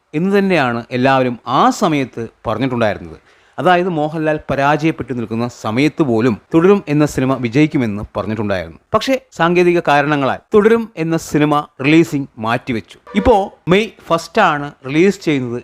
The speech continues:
എന്ന് കേൾക്കുന്നു. കൃത്യമായിട്ട് ഡേറ്റ് അവർ പറഞ്ഞിട്ടില്ല. അത് തുടരും എന്ന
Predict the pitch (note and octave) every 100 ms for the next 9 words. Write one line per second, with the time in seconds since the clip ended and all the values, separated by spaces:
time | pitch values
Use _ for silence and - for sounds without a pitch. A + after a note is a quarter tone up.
0 | - A#2+ A#2+ A#2 G2+ G2 F#2 _ - C3+
1 | F3 E3 D3+ C#3 C3 C#3 B2+ A#2 A#2 A2+
2 | B2+ D3 E3+ C#4+ - _ F3+ A#3+ A#3+ _
3 | E3 E3 G#3 G#3 D#3+ D3